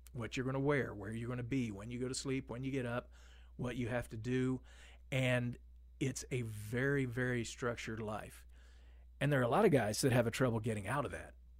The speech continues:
They get used to that, and it's hard for them to, uh,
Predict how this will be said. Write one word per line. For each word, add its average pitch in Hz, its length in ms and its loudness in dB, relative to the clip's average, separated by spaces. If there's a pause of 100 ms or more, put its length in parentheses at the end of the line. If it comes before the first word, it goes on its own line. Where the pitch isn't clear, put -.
(100)
They 127 120 -4
get 117 180 -6
used 131 300 2
to 147 80 -2
that, 123 320 -2
and 113 560 2
it's 120 140 -6
hard 127 260 0
for 127 100 -4
them 104 360 0 (680)
to, 107 480 2 (180)
uh, 104 340 -2